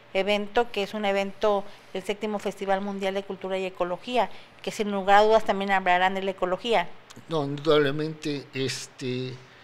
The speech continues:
Speaker 2: en este año pretendo llevar, hablar sobre ecología y voy a llevar cinco poesías.
Speaker 1: Eh, platíquenos qué tanto los ciudadanos,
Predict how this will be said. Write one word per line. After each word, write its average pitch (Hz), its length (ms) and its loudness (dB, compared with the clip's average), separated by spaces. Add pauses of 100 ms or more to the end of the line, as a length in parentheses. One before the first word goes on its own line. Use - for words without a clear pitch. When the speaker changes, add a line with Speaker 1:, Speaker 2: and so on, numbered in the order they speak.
(360)
Speaker 2:
en 160 160 0
este 180 400 4
año 196 320 2
pretendo 165 600 0
llevar, 147 500 0 (540)
hablar 139 300 0
sobre 131 320 -2
ecología 139 680 -4 (1000)
y 202 240 -6
voy 147 160 2
a 147 40 0
llevar 151 300 4 (140)
cinco 139 480 -6
poesías. - 960 -10 (1600)
Speaker 1:
Eh, 214 100 -6
platíquenos 294 520 0
qué 311 140 -6
tanto 294 500 2
los 269 200 -2
ciudadanos, 226 680 2